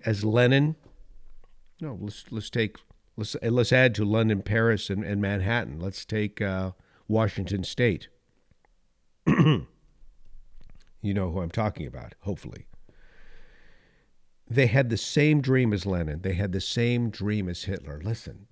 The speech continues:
without my plan, the world is going to be destroyed. Without my plan, these people are going to wreck the planet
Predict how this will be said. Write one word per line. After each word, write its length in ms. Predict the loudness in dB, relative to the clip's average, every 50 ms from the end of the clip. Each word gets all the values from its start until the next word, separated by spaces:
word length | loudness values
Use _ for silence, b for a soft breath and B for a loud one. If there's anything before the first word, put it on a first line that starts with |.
| -14
without 580 | -10 -4 -2 -2 0 2 2 0 0 -2 -4 -6
my 360 | -6 -4 -2 0 0 2 0
plan, 500 | 0 -2 -4 -8 -6 -8 -10 -14 -16 -20 _ _ _ _ _ _ _ _ _ _ _ _ _ _ _ _ _
the 80 | -8 -6
world 760 | -4 -2 0 4 6 6 8 8 6 4 2 0 -4 -8 -10 -10
is 160 | -8 -8 -8 -8
going 240 | -8 -8 -8 -6
to 60 | -8 -8
be 140 | -10 -10
destroyed. 880 | -10 -10 -12 -12 -14 -14 -14 -14 -12 -10 -10 -10 -10 -12 -14 -18 -18 -20 _ _ _ _ _ _ _ _ _ _ _ _ _ _ _ b b b b b b b
Without 320 | b -6 -6 -6 -6 -6
my 380 | -6 -2 2 4 6 8 8 6
plan, 540 | 6 4 0 -4 -4 -4 -6 -8 -10 -12 -16 _ _ _ 0
these 220 | 0 2 0 0
people 340 | 0 0 0 0 0 -2 -4
are 80 | -4 -4
going 220 | -4 -4 -6 -6
to 100 | -6 -8
wreck 440 | -8 -8 -8 -2 0 0 0 0 0
the 100 | -6 -6
planet 520 | -6 -8 -10 -12 -14 -14 -16 -16 -18 -20